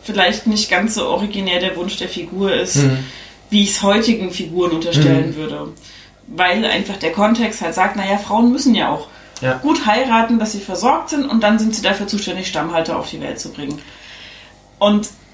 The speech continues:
Speaker 1: natürlich ist das ein Bild, das auch idealisiert den jungen Frauen vorgelebt wurde, gerade in dieser Zeit, in diesem Kontext eben.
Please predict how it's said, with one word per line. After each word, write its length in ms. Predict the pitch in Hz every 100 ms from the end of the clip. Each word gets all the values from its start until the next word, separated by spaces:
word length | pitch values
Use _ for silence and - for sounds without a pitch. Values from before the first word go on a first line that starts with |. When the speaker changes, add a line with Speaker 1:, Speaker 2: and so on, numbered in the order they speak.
| - _ -
Speaker 1:
natürlich 480 | 240 240 302 349 262
ist 140 | 240
das 140 | 247
ein 120 | 233 214
Bild, 180 | 247
das 140 | 254 240
auch 140 | 214
idealisiert 640 | 226 214 202 196 196 247 254
den 180 | 214
jungen 240 | 196 202 202
Frauen 300 | - 180 202
vorgelebt 520 | - 226 202 175 -
wurde, 200 | 170 170
gerade 320 | 175 185 202
in 180 | 175 185
dieser 240 | 185 175
Zeit, 240 | - 262 254
in 120 | -
diesem 220 | 165 165
Kontext 520 | 165 190 247 262 240 -
eben. 360 | 220 233 240